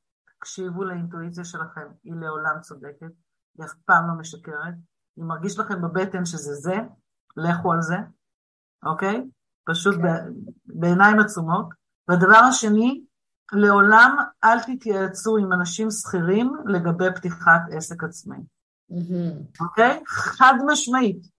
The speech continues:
Speaker 1: כי הם יגידו לכם למה לא. אתם יודעים למה?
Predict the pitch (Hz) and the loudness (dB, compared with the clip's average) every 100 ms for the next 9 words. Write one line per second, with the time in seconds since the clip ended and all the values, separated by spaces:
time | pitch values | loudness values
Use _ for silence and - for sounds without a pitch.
0 | _ 240 233 226 208 247 254 285 277 294 | _ 2 6 6 4 4 4 6 6 6
1 | 294 262 214 214 202 185 143 - _ 196 | 2 4 4 6 4 0 -6 -16 _ -6
2 | 190 220 220 233 254 311 | 0 2 6 8 8 4